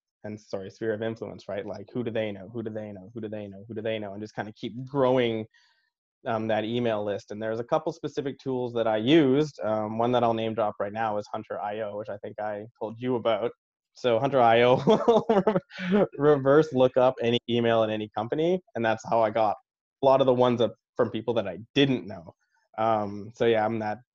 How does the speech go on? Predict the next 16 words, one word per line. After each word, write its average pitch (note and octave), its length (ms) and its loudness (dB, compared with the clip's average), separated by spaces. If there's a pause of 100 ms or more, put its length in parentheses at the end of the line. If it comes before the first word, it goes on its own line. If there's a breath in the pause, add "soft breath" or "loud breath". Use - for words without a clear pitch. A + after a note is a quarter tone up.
(120)
I B2 40 -8
was B2 80 -4
that B2+ 160 -2
guy, A#2 260 4
like, A2+ 220 -4
emailing A2+ 380 -4
everybody B2 460 0
<laughs> - 0 -
at D#3+ 60 4
the E3+ 80 2
company - 520 -2
on, D#3+ 120 2
like, E3+ 220 -4
a - 80 -2
Tuesday C3 440 0
afternoon. B2+ 720 -2